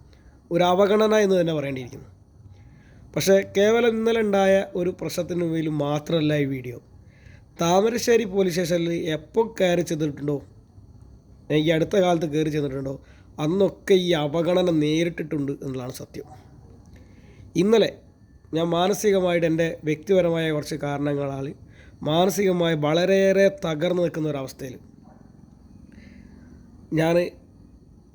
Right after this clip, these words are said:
എൻ്റെ ഒരു പരാതി താമരശ്ശേരി പോലീസ് സ്റ്റേഷനിൽ ഏൽപ്പി-, ഏ, എനിക്ക് പരാതി കൊടുക്കാനുണ്ടായിരുന്നു. അതിൻ്റെ ഭാഗമായിട്ട് പൊതുവേ ഞാൻ സ്വന്തം ഒരു പരാതി ഉണ്ടെങ്കിൽ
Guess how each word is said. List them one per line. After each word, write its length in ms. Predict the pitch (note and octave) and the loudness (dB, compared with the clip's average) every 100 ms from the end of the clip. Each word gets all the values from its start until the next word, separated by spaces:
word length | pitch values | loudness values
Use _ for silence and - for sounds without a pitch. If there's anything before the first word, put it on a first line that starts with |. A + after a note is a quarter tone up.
| - - | -20 -6
എൻ്റെ 360 | E3 F3+ A3+ B3 G#3+ | -2 0 4 6 6
ഒരു 80 | G3+ | 4
പരാതി 360 | F3+ E3 E3 C3 - _ _ _ _ - - | -2 -2 -4 -6 -12 _ _ _ _ -12 -6
താമരശ്ശേരി 520 | D#3 E3 E3 E3+ D#3+ - - | -2 0 0 0 -2 -4 -2
പോലീസ് 280 | D3+ D#3+ D3+ | 0 0 -2
സ്റ്റേഷനിൽ 320 | D#3+ D3+ D3 C#3+ | -4 -2 0 0
ഏൽപ്പി-, 340 | C#3+ - D3 D3+ | -2 -2 -2 0
ഏ, 20 | D#3 D#3+ | -2 0
എനിക്ക് 200 | D3+ D3+ - - - D3+ | 0 -2 -6 -16 -8 -2
പരാതി 380 | D3 D#3+ F#3 F#3 | 2 4 6 6
കൊടുക്കാനുണ്ടായിരുന്നു. 680 | D#3 C#3+ D#3 C#3+ A#2+ - - _ _ _ _ - - - - | 4 -2 -6 -6 -8 -14 -20 _ _ _ _ -20 -20 -20 -8
അതിൻ്റെ 280 | - F#3 G#3+ G#3+ | 2 2 4 4
ഭാഗമായിട്ട് 480 | G3+ G3+ F#3+ E3 F3 - _ _ _ _ _ - - - - - | 4 4 4 2 -4 -8 _ _ _ _ _ -20 -20 -20 -10 -2
പൊതുവേ 280 | D#3+ F#3 G3+ | 4 4 4
ഞാൻ 160 | F#3 F#3 | 4 2
സ്വന്തം 340 | F#3 F3+ F3+ G3 - | 0 0 0 -2 -2
ഒരു 120 | F#3+ - | -2 0
പരാതി 360 | F#3 F3+ F#3 | 0 2 0
ഉണ്ടെങ്കിൽ 280 | F3+ F3+ | 0 0